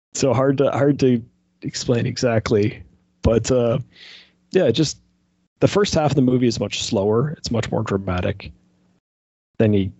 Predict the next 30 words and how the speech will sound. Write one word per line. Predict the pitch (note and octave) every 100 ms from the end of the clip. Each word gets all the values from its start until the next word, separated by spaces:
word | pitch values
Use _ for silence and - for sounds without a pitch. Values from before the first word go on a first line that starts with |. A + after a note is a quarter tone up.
| _
you | -
know, | G#2
he | F2+
gets | G2+ F#2 -
to | A#2
Russia. | G2 G2+ G#2+ G2+
You | G2+ -
obviously | - G#2+ G#2+ - A2+
are |
still | - A2+
gonna | G2+ G#2
have, | - F#2 F#2
like, | F#2+
a | G2
training | - A#2 F#2+ F#2 F#2+ A#2
montage. | - F2+ F#2 - - G#2+
It's | -
still | - A2+
a | F#2
Rocky | F#2 G2+ G#2+
movie. | G2+ F#2+ F2 F#2+ - - - - - _ _
The | B2+
last | B2 B2 -
fight | - A2 A2+
is | - B2+ A2+ -
cut | - B2 A#2+ -
very | A#2+ A#2+
differently, | B2+ B2 B2+ D#3+ D#3
and | A2+
it, | -